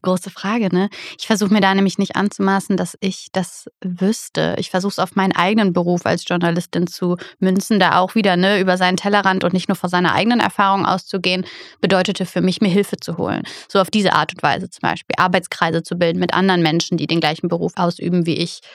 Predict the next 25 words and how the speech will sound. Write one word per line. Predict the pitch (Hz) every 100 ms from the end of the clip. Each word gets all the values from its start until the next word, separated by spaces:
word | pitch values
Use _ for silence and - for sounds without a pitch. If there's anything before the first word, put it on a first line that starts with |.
| - - -
Zum | -
Beispiel | 165 165 170
dann | 156 160
eben | 160 170
Leselisten | 170 180 170 170 - 170
oder | 165
so | 160 160
zu | -
führen. | - 180 180 165 170 175 - _ _
Also | 175 175
einfach | 170 185 175 - -
sich | - 208
sicher | 240 233
zu | -
sein, | 202 190
man | 190
ist | 196
nicht | 208 -
alleine | 185 185 208 240 247
mit | 220
irgendeiner | 180 190 175
Herausforderung, | 180 180 - 208 190 190
die | 180
man | 175 175
sieht. | 202 226